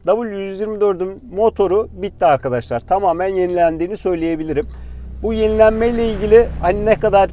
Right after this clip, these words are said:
masraf ettiğimi muhtemelen soracaksınızdır. Şöyle söyleyeyim, hemen özetle yaklaşık dokuz bin lira gibi para gitti. İlk etapta beş bin liralık bir parça almıştık. Ondan sonra birkaç parça daha gerekti. Ve bu tutar yaklaşık olarak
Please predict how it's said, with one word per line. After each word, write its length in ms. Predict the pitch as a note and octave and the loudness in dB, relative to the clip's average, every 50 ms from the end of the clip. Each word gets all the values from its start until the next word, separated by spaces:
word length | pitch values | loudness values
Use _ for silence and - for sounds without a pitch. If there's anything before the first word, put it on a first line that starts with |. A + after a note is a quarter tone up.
| - D#3+ | -2 -2
masraf 480 | D#3+ E3 E3+ - - - G#3 F#3+ G3+ | 2 2 2 2 2 2 2 2 2
ettiğimi 460 | G3+ E3+ D#3+ - - F3 E3+ E3+ F#3+ | 0 -4 -4 -4 -2 -2 0 0 0
muhtemelen 640 | F#3 F3+ E3+ C#3+ - - D#3+ D#3 D#3 D3 C#3+ C#3 C#3+ C#3 - - | -2 -2 -2 -4 -2 -2 -2 0 2 2 2 2 2 -2 -10 -16
soracaksınızdır. 1040 | - - C#3 C#3 C#3 C3+ A#2+ C#3 C3 - - C3+ C3 C3 B2+ B2 B2 D3+ E3 G3+ - - - - - | -10 -6 -4 -2 -2 0 0 -2 -2 -2 -6 -8 -6 -6 -6 -6 -8 -10 -10 -14 -18 -20 -20 -20 -16
Şöyle 340 | - - G3 G#3+ G#3+ G3+ F#3 | -6 0 2 2 4 4 2
söyleyeyim, 400 | - - E3 D#3 D#3+ G3 D4 C4+ | 0 0 -2 -2 0 -2 -2 -2
hemen 240 | G#3+ G#3 G#3 G#3 G#3 | -2 0 0 0 0
özetle 500 | G3+ G3 F3+ G#3+ G#3+ - - F#3 G3 G3+ - - - - - - - | 0 0 2 0 0 0 -2 -6 -6 -6 -6 -12 -20 -20 -20 -8 0
yaklaşık 480 | C3+ E3 F#3 F3 G3+ G3+ F3+ - - D3 | 2 2 2 2 0 -6 -6 -6 -4 -2
dokuz 360 | D#3 D3+ - C#4 C#4 G3 F#3 | -2 -2 -2 -4 -6 -6 -6
bin 100 | G#3 G3 | -6 -4
lira 100 | G3 F#3+ | -4 -4
gibi 180 | F3 F#3+ G3+ A#3 B3 - - - | -4 -6 -10 -16 -18 -12 -2 2
para 200 | F3+ F3 F3 F3 | 4 4 4 4
gitti. 280 | D3+ C#3 - - C#3 | 0 -2 -6 -8 -10
İlk 160 | C3+ C3+ C3 E3+ | -10 -8 -6 -6
etapta 400 | E3 - F3+ E3+ - - F3 D#3 | -2 0 0 0 0 -2 -4 -2
beş 240 | F3 E3+ - - | -4 -4 -4 -8
bin 60 | - F3 | -8 -6
liralık 280 | F3 F3 E3+ - - | -4 -4 -4 -6 -10
bir 60 | E3 | -12
parça 380 | D#3 - D#3+ D#3+ D#3 - - G3 | -6 0 0 0 0 0 0 2
almıştık. 460 | F#3 F3+ D#3+ B2 - - - A#2+ - | 2 2 0 -2 -6 -8 -12 -10 -6
Ondan 300 | C#3 C#3 D3 D#3 D#3 D#3 | -6 -4 -2 -2 -2 -4
sonra 360 | D3 - D#3+ D#3 D#3 D#3+ D#3+ - - - - - - - - - - - | -4 -4 -6 -2 0 0 0 -2 -4 -14 -20 -20 -20 -20 -20 -16 -12 -10
birkaç 360 | D#3+ - - F3+ E3+ - - | -2 4 4 4 4 4 2
parça 320 | E3+ D#3+ D3+ C#3+ - E3 | 2 2 2 2 0 0
daha 200 | D#3 D#3 D#3+ F3+ | 2 4 4 2
gerekti. 600 | F3+ D#3 D#3 D3 C3+ B2 - - - E4 F#4+ G#4+ - - - - - - - - - - | 2 2 0 2 0 0 -2 -6 -6 -6 -6 -6 -6 -10 -16 -16 -16 -14 -14 -12 -4 2
Ve 180 | G#3+ A3 G#3+ B3+ | 2 2 2 2
bu 140 | B3+ A3+ | -4 -6
tutar 300 | - - - - A3+ A#3 | -6 -4 0 4 4 4
yaklaşık 460 | A3 G#3+ G3 - - G3+ F#3 - - G#3+ | 6 4 2 2 0 -4 -4 -4 -2 -2
olarak 300 | G3+ F#3+ G3 G3+ G#3 | 0 0 2 0 0